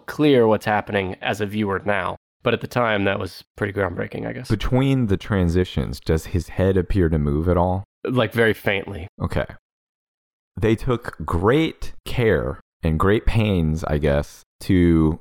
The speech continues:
Speaker 2: keep him still and make that look as smooth as possible. They made a plaster mold to hold his head absolutely still, uh, while he got photographed, and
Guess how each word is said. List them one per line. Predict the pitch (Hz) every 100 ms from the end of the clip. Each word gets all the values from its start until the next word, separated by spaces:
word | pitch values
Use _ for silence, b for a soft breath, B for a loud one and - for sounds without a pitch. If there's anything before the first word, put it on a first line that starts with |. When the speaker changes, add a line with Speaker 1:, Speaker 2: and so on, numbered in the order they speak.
| -
Speaker 2:
keep | - 117
him | - 95 85 80 73 76 -
still | - - 107 87 67 65
and | 78 78
make | 80 85 -
that | 87 -
look | 90 82
as | 78
smooth | - 87 82 76
as | 73
possible. | - 73 67 - 71 - _ _ _ _ _ _ _ -
They | 87 90
made | 92 98
a |
plaster | - - 110 131 - 123
mold | 101 95 78 -
to | 78
hold | - 90 95 92
his | 87 -
head | - 98 80 - - - _ _
absolutely | 80 87 - 104 95 95 85
still, | - - 92 - - - _ _ 85
uh, | 82 80
while | 76 85
he | 87
got | 87 -
photographed, | - 143 123 92 73 73 - - -
and | 117 117 90 87